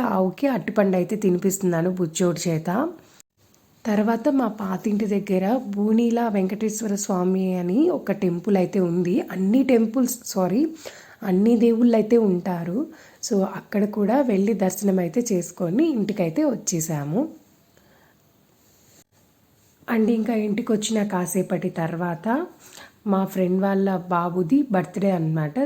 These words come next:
So, ఆ రోజు పార్టీ చేస్తుంటే ఇంకా ఇన్వైట్ చేసింది. So, ఇంకా వెళ్ళాను. ఇంకా వెళ్ళి కేక్ కటింగ్ అంతా నేను వెళ్ళేసరికి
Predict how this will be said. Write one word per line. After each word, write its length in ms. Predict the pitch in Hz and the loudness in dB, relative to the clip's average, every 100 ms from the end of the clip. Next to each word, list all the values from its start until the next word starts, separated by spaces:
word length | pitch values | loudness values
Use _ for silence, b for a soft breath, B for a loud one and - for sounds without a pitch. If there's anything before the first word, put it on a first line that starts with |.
| 285 | -2
So, 100 | 247 208 175 | 0 0 0
ఆ 20 | 180 | 0
రోజు 240 | 190 208 - 165 | -2 -4 -6 -4
పార్టీ 300 | 160 180 175 | -4 0 0
చేస్తుంటే 480 | 170 170 - 175 196 285 | 0 -4 -6 -4 0 0
ఇంకా 220 | 247 214 180 170 | 0 -2 -2 -2
ఇన్వైట్ 300 | 175 185 - | -2 -2 -2
చేసింది. 460 | 170 160 160 151 285 - B B B - | -6 -2 -2 0 -2 -4 B B B -4
So, 60 | 202 180 | 0 0
ఇంకా 160 | 175 175 160 | -2 -2 -2
వెళ్ళాను. 480 | 160 170 156 151 214 359 - B B B B B B 233 | -2 -2 -2 -2 -4 -6 -14 B B B B B B -4
ఇంకా 140 | 220 196 | -2 2
వెళ్ళి 260 | 202 202 214 214 | 2 2 2 2
కేక్ 200 | 190 185 | 0 2
కటింగ్ 320 | 196 196 214 190 | -2 0 0 0
అంతా 220 | 180 214 214 | 0 0 0
నేను 60 | 196 | 2
వెళ్ళేసరికి 480 | 185 208 196 202 | 0 0 -4 0